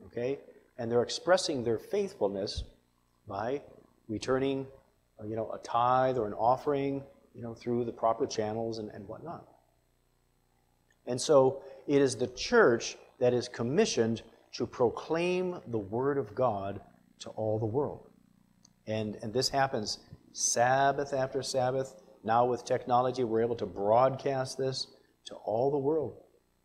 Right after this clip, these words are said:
And this is happening all over the church. You know, the church, there's churches in the Philippines, there's churches in Australia, there's churches in Alaska, there's churches in Florida, there's churches in South America, in North America, in Africa, in Europe,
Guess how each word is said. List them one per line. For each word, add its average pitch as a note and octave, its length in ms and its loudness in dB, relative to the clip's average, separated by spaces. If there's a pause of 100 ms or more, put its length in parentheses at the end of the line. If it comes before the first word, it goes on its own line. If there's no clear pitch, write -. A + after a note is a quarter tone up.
(200)
And A2 120 -4
this A2+ 120 -2
is A2+ 80 -2
happening B2 380 2
all D#3 640 4
over D#3+ 180 2
the F#2 140 -4
church. F#2 420 -6
You A2 120 -6
know, F#2+ 100 -8
the F#2 120 -10
church, B2+ 340 -2
there's G2 200 -6
churches A#2 500 -4
in B2+ 180 -2
the B2 80 -2
Philippines, B2 580 -2
there's G#2 160 -4
churches A#2 400 -6
in A#2+ 100 -4
Australia, B2 640 0
there's G2+ 180 -6
churches B2+ 480 -6 (340)
in B2 140 -2
Alaska, B2+ 680 6
there's G#2+ 160 -2
churches B2+ 420 0
in B2 120 -2
Florida, C3+ 500 4
there's G#2 180 -4
churches C3 420 -2
in A#2 100 -4
South C3+ 320 0
America, A2+ 440 0
in A2+ 140 -4
North C#3 260 0
America, G#2+ 360 0
in A2 60 -4
Africa, B2 420 -4
in A2 100 -6
Europe, C#3+ 400 0